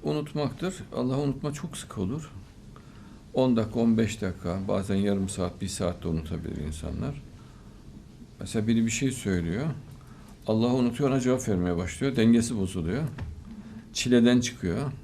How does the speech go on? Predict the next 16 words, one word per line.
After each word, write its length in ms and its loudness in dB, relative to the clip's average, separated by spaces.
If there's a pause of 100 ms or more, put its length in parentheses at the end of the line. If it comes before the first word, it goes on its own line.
(1200)
Veyahut 360 2
yolda 360 6
biri 220 2
bir 60 0
laf 240 2
atıyor, 440 -2
araba 500 0 (320)
geçerken 640 -2 (1080)
onu 300 2
rahatsız 340 2
ediyor, 300 -2
bir 140 2
anda 200 4
unutuyor. 540 2 (1500)
Her 280 6
yer, 260 6